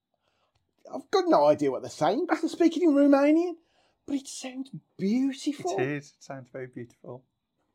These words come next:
Speaker 1: And, you know, I'm, I'm also someone that, ye-, yes, I've got an accent. Surprise, surprise, I have an accent. And I have been told, very seriously, I, I've been told that I shouldn't do poetry with my accent.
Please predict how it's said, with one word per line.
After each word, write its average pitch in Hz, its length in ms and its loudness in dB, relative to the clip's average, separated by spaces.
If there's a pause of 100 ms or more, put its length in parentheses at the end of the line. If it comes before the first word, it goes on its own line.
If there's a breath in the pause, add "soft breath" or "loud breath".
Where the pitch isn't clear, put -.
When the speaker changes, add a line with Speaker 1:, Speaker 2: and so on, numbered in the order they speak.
(160)
Speaker 1:
And, 254 280 2
you 247 100 4
know, 170 260 4
I'm, 214 120 4
I'm 208 320 4
also 196 300 2
someone 135 400 -4
that, 143 200 -2
ye-, 175 220 0
yes, 170 360 0
I've 160 140 -2
got 170 140 4
an 156 100 2
accent. 160 520 -8
Surprise, 151 440 -2
surprise, 139 320 -2
I 147 100 2
have 139 240 0
an 131 80 -4
accent. 139 460 -14 (360)
And 160 340 0 (280)
I 175 140 6
have 185 280 4
been 180 200 4
told, 156 420 0 (560)
very 170 280 4
seriously, 160 440 2
I, 151 160 4 (100)
I've 139 180 -2
been 143 160 0
told 139 280 -2
that 131 60 -2
I 139 120 0
shouldn't 139 380 -2
do 135 140 -4
poetry 135 420 -6
with 160 180 -8
my 123 140 -8
accent. - 300 -20